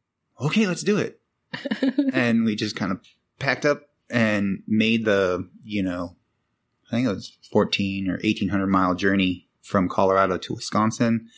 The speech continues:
Speaker 1: And when we were there, we were welcomed there, and we met Robin's cousin and some of her friends. And I, at this point, I didn't even know about Robin. And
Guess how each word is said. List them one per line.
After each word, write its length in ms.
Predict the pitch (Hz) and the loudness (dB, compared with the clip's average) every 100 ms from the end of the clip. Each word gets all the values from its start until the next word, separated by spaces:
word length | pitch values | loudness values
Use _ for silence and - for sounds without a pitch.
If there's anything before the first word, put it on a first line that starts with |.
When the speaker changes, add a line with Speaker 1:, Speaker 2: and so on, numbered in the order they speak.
| - - _ _ _ _ - | -20 -20 _ _ _ _ -12
Speaker 1:
And 220 | 110 107 | -4 0
when 120 | 110 | 2
we 80 | 120 | 4
were 80 | 110 | 2
there, 640 | 107 147 151 147 147 147 110 | 2 2 4 2 2 0 -2
we 720 | 117 113 107 98 98 98 104 - _ _ | 0 2 2 0 -2 -4 -12 -20 _ _
were 220 | - 101 92 | -2 0 2
welcomed 560 | 110 120 - 113 110 | 2 2 2 2 0
there, 540 | 110 113 110 107 104 101 | 0 0 2 0 -4 -4
and 640 | 92 92 87 85 85 85 - _ _ _ _ | -2 -2 -2 -4 -4 -6 -8 _ _ _ _
we 120 | - 104 | -2 2
met 420 | 110 117 - - _ - | 2 0 -2 -8 _ 0
Robin's 440 | 107 104 101 90 | 0 2 0 -2
cousin 600 | - 131 127 127 120 120 | -2 0 2 2 2 0
and 100 | 104 101 | 0 0
some 180 | 107 | 0
of 100 | 98 | 0
her 120 | 101 - | -2 -8
friends. 800 | - 127 123 120 117 113 113 - _ _ _ _ _ _ _ - | -2 0 2 0 -2 -4 -6 -14 _ _ _ _ _ _ _ -8
And 560 | - 101 92 87 87 87 - _ _ _ _ - | -2 -2 0 -4 -4 -6 -10 _ _ _ _ -8
I, 180 | 117 127 | -2 0
at 160 | 113 | 0
this 160 | 107 139 | 2 0
point, 220 | - 101 | 0 -2
I 80 | 101 | 0
didn't 160 | 98 92 | -2 -4
even 220 | 87 - | -4 -4
know 180 | 98 90 | -2 -2
about 240 | 80 - - | -4 -10 -10
Robin. 420 | 69 - - - _ _ _ _ _ - | -10 -10 -16 -20 _ _ _ _ _ -4
And 320 | 98 92 90 | 0 2 0